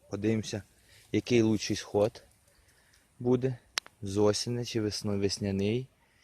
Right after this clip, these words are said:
І подивимося, що лучше буде сходити, той, що посаджений, е, на ребро просто, чи під углом,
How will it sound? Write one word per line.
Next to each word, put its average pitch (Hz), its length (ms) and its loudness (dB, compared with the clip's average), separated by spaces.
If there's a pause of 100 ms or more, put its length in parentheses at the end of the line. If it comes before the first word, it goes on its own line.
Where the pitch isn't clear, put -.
(280)
І - 80 -8
подивимося, 113 720 -2 (240)
що - 280 -2
лучше 113 320 -2
буде 107 220 -4
сходити, 110 500 -2
той, 110 220 0
що 101 320 -6 (640)
посаджений, 101 720 0 (2250)
е, 90 560 -6 (320)
на 90 160 -4
ребро 90 360 0
просто, 117 420 -2
чи - 160 -12
під 85 200 -10
углом, 87 720 -2